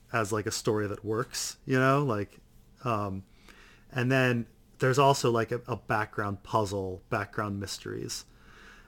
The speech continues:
And so this one, this one, you know, it had, it had background mysteries, but the background mysteries can all be solved. Like, if you go back to the previous,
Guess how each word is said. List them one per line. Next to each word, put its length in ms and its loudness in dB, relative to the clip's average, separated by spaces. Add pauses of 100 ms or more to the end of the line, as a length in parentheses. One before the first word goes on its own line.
(180)
And 100 0
so 100 8
this 220 6
one, 220 8
this 180 4
one, 140 4
you 80 6
know, 160 4
it 80 2
had, 160 4
it 160 2
had 160 0
background 420 2
mysteries, 460 -2
but 160 -6
the 80 0
background 520 0
mysteries 380 -2
can 140 -8
all 120 -4
be 100 -8
solved. 720 -4
Like, 240 0
if 80 -4
you 120 -4
go 180 6
back 280 2
to 60 -8
the 80 0
previous, 720 0